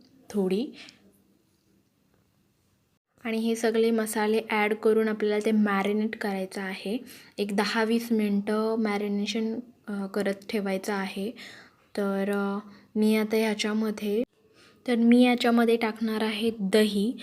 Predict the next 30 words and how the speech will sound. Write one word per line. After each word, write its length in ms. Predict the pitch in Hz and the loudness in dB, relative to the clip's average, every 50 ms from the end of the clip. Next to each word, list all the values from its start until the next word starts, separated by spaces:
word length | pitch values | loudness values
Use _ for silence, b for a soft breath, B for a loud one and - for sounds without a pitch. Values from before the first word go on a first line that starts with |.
| B B B B B B - | B B B B B B -6
आणि, 520 | 220 214 208 208 208 208 208 208 208 208 208 | -4 -2 -2 -2 -2 -2 -2 -2 -4 -4 -4
अ, 360 | 208 202 202 202 196 202 196 196 | -4 -4 -4 -2 -2 -4 -4 -2
दहीमुळे 640 | 196 214 214 208 208 214 220 220 220 214 214 214 214 214 | 0 2 2 2 4 4 4 4 4 4 4 2 2 2
थोडीशी 680 | 233 214 208 214 214 214 214 214 214 220 214 - 233 226 | 4 4 4 6 4 2 0 -2 -2 -4 -2 -2 -4 -4
टेस्ट 580 | 226 - - - 208 202 214 220 214 - - - | -6 -2 0 2 4 4 4 0 -2 -6 -6 -8
आपली 320 | 214 - - 214 220 214 - | -8 -6 0 0 0 0 0
एन्हान्स 560 | 226 214 202 196 202 220 220 233 240 233 - - | -2 -2 -2 -2 -2 -2 0 -2 -2 -2 -4 -4
होईल, 300 | 220 202 196 190 208 262 B B B B B B B B B | -4 -2 0 0 -2 -2 B B B B B B B B B
अ, 320 | 214 202 202 202 196 202 202 196 | -6 -4 -4 -4 -4 -4 -6 -8
चांगली 400 | - - 214 202 202 202 202 220 | -4 -2 0 0 2 2 2 0
चव 400 | 214 214 - - 226 214 214 233 | -2 -4 -2 0 2 4 6 6
लागेल 480 | 240 233 226 - 202 - 190 202 240 262 | 6 4 2 2 0 -2 -2 -2 -2 -4
चिकनला. 720 | 254 - - 220 208 - 208 196 196 196 190 196 190 233 294 B B B B B - 208 | -2 -2 -2 -2 -2 -2 -2 -2 -2 -2 -2 -2 -4 -6 -6 B B B B B -2 2
जेव्हा 240 | 196 208 202 208 214 208 | 4 4 4 4 2 4
तो 100 | 233 226 | 4 4
वाफेवर 520 | 220 214 196 190 - - 220 208 214 214 220 | 4 4 2 2 0 0 2 2 2 2 2
होतो, 200 | 208 208 208 208 | 0 0 0 0
एक, 340 | 190 190 208 208 - - - | 0 0 0 -2 -6 -2 0
अ, 120 | - 202 202 - | 0 0 2 2
तंदुरीचा 640 | 226 208 208 208 214 220 220 220 226 220 226 226 220 | 4 6 6 6 6 6 6 6 4 4 2 2 2
जसा 260 | 220 220 - 233 233 | 2 2 0 0 -2
फ्लेवर 500 | 233 - - 233 214 202 190 196 208 208 | -2 0 4 4 4 4 4 4 2 2
येतो, 400 | 208 196 202 - 202 247 294 B B B B B B - | 2 0 0 -2 -4 -4 -6 B B B B B B -4
तसा 280 | 202 196 202 - 214 208 | -4 -4 -2 -2 -2 0
एक 280 | 214 220 220 220 - - | 0 0 -2 -4 -2 0
फ्लेवर 360 | 226 202 196 190 208 214 220 | 2 2 4 4 2 4 4
येईल. 380 | 214 202 190 190 220 254 240 - | 4 2 2 0 -2 -4 -4 -4
त्याच्यामुळे 460 | 208 202 - 196 202 202 202 202 202 | -4 -2 -2 -2 0 0 0 0 0
मी 260 | 202 202 202 202 202 | 0 0 0 0 -2
याच्यामध्ये 640 | 202 196 - 202 202 202 202 202 208 208 208 214 | -2 -4 -4 -4 -4 -4 -4 -2 -2 -2 -2 -4